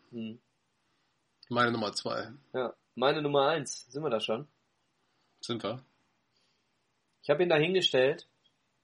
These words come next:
Speaker 1: hm, weil ich ihn, ich musste ihn, ich musste ihn haben. Und auf einer anderen Position haben verschiedene Faktoren dazu geführt, dass ich ihn da nicht in die Top drei genommen hab. Für mich, äh,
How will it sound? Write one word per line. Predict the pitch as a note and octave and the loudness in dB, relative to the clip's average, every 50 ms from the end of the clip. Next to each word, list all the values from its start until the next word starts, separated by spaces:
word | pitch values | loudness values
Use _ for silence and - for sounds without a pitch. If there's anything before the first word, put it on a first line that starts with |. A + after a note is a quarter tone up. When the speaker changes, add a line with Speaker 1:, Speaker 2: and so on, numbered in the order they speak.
| _ _ _ _ _ _ _ | _ _ _ _ _ _ _
Speaker 1:
hm, | - C3 C3 C3+ C#3 C3+ C3+ C3+ - _ _ _ _ _ _ _ _ _ _ _ _ _ _ _ _ _ _ _ - - - | -12 -10 -8 -8 -8 -8 -10 -12 -14 _ _ _ _ _ _ _ _ _ _ _ _ _ _ _ _ _ _ _ -20 -14 -4
weil | A2+ C3 C3 C#3 | 0 2 2 2
ich | C#3+ C#3 - | 0 -2 -6
ihn, | C3 C3 C3 C3 B2+ B2 - - _ _ _ _ _ | -6 -6 -6 -8 -8 -10 -14 -16 _ _ _ _ _
ich | - - - | -16 -14 -4
musste | - C3 C3+ - - - - - | 0 0 0 2 0 -2 -6 -8
ihn, | D#2+ F2+ F2 D2 - _ _ _ | -8 -10 -10 -14 -16 _ _ _
ich | - - - - | -18 -14 -10 -4
musste | A2+ B2+ C#3 - - - B2 | -2 0 0 -2 -4 -8 -8
ihn | G#2+ A#2 A#2 A#2 A#2 | -6 -6 -6 -4 -2
haben. | A#2 A2+ A#2 A#2 C#3 C#3+ D3 - _ _ _ _ _ _ _ _ _ _ _ _ _ _ _ _ _ _ _ _ _ _ _ _ _ _ _ _ _ _ - | 0 2 0 0 -2 -6 -14 -18 _ _ _ _ _ _ _ _ _ _ _ _ _ _ _ _ _ _ _ _ _ _ _ _ _ _ _ _ _ _ -8
Und | B2+ A#2+ A#2+ A#2 - - - - _ _ _ _ _ _ _ | -6 -6 -6 -6 -10 -12 -14 -14 _ _ _ _ _ _ _
auf | - A#2 A#2 - | 0 0 0 0
einer | - A#2 A2 G#2 | -2 -2 0 0
anderen | A#2+ C3 C3+ C3 B2+ A#2+ | 0 0 0 -2 -2 -4
Position | B2+ B2 A2+ B2 A#2+ - - C3 A#2+ A#2 A#2+ A#2+ A#2 A#2 - _ _ _ _ _ _ _ _ _ _ | -4 -6 -6 -6 -6 -4 0 2 2 2 2 0 -4 -10 -16 _ _ _ _ _ _ _ _ _ _
haben | - A2 A#2 A#2 A#2 B2 | -4 0 0 0 0 -2
verschiedene | - - A#2+ - - C#3+ C#3 C3+ C3 | -6 -10 -8 -8 -8 -8 -8 -8 -8
Faktoren | - - - - - C3 B2+ B2+ B2 | -8 -8 -8 -4 0 0 0 0 -2
dazu | A2+ - - B2+ A#2 | -4 -6 -6 -8 -8
geführt, | A#2+ A2 - - C3 A#2+ - | -8 -6 -2 -2 -2 0 0
dass | A#2 A2 A2+ | -4 -6 -6
ich | A2+ - | -10 -10
ihn | G#2+ - A#2 A#2 A2+ A2 | -10 -10 -8 -8 -4 0
da | A2+ A2+ A#2 A#2 A#2 A2+ - - | 2 2 2 2 0 -2 -6 -10
nicht | - A2+ B2 B2+ B2 - - | -8 -6 -6 -6 -6 -8 -12
in | - A#2+ A2+ A2 | -10 -10 -8 -8
die | G#2+ G#2+ A2+ | -10 -10 -10
Top | - A#2 - - | -10 -10 -8 -4
drei | G#2+ G#2+ A2 A2 | -2 0 0 0
genommen | A#2 A2 A2 G#2+ G#2+ | 0 -2 -4 -2 -2
hab. | G#2+ A2+ - | -4 -6 -6
Für | _ - C3 B2 | _ -6 -4 -2
mich, | A#2+ B2+ B2 - - - - | -2 -4 -4 -8 -12 -10 -6
äh, | A#2 A#2 A#2 A#2 A#2 A#2 G#2+ | -4 -2 -2 -2 -2 -4 -6